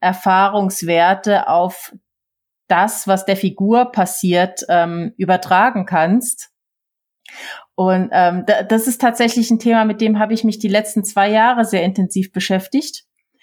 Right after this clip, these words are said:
wie man einfach diese Techniken vom Theater und vom Film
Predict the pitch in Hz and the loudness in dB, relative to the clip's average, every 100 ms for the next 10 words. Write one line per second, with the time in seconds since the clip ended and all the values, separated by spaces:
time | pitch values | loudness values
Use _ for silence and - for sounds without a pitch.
0 | - - - 185 190 214 214 196 208 226 | -20 -20 -12 -4 0 2 2 2 0 -2
1 | - _ 220 220 208 202 185 - - _ | -4 _ -2 0 2 4 2 0 -8 _
2 | - 208 214 214 254 240 233 226 202 196 | -4 0 0 2 0 2 0 0 -2 -2
3 | 214 - 180 190 254 302 214 226 - 196 | -2 0 2 4 2 2 2 0 -2 -4
4 | - 220 233 294 269 | -2 0 2 2 0